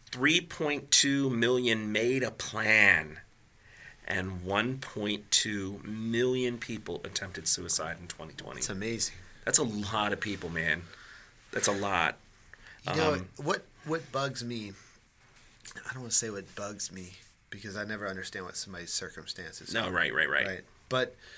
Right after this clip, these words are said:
Speaker 2: I think that e-, everybody's life has so much value.
Speaker 1: Yeah.
Speaker 2: You know, I can think of a thousand different examples right now of folks that were in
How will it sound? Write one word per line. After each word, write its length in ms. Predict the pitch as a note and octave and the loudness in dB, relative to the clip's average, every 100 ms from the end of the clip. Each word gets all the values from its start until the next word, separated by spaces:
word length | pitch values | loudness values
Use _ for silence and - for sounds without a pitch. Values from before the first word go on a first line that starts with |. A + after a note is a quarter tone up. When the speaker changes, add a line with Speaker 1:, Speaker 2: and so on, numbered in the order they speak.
| - - _ | -20 -20 _
Speaker 2:
I 120 | A#2+ B2+ | -6 -6
think 400 | - D#3 D3+ - | -2 -4 -4 -4
that 340 | A2+ G#2+ - - - - - - - - - - - - - - D3 | 0 0 -4 -14 -20 -20 -20 -20 -20 -20 -20 -20 -20 -20 -20 -12 -10
e-, 60 | - - | -10 4
everybody's 880 | F3 D#3+ G3 D#3 D3+ D3 C#3+ - B2+ | 6 6 0 4 6 6 4 2 4
life 340 | B2 B2 A2+ | 4 2 0
has 240 | A2+ G#2+ | -4 2
so 240 | - B2+ A2 | 2 2 -2
much 240 | G#2+ G2 - | -4 -6 -4
value. 460 | G2 F#2 F#2 D#2 - - - - - | -4 -4 -8 -10 -16 -20 -20 -20 -6
Speaker 1:
Yeah. 160 | G2+ F2 - | -4 -4 -4
Speaker 2:
You 120 | - | -8
know, 60 | - | 2
I 120 | D3+ D#3+ | 4 4
can 180 | E3+ | 2
think 380 | D#3 - E3 D#3+ - | -4 -6 -6 -4 -6
of 440 | A#2+ A#2 A2 G2+ - - | -4 -4 -4 -8 -16 -10
a 100 | A#2 | -10
thousand 880 | - - A#2+ B2+ B2+ C3 A2+ A2 G2+ | -4 4 4 4 2 -2 -6 -6 -6
different 460 | A#2 A#2 A#2 G2 - | -6 -4 -6 -8 -10
examples 760 | A#2+ G2 A#2 A#2 A#2 G2+ F#2+ - | -12 -6 -2 0 -2 -4 -4 -2
right 200 | G2+ G2 | -4 -6
now 280 | G2 F#2+ - | -8 -8 -8
of 140 | A2+ | -8
folks 440 | G#2+ C#3 C3 - - | -6 -4 -4 -4 -2
that 260 | A#2 - | -2 -2
were 160 | A#2 A2 | -4 -4
in 280 | A#2 A2+ | -4 -6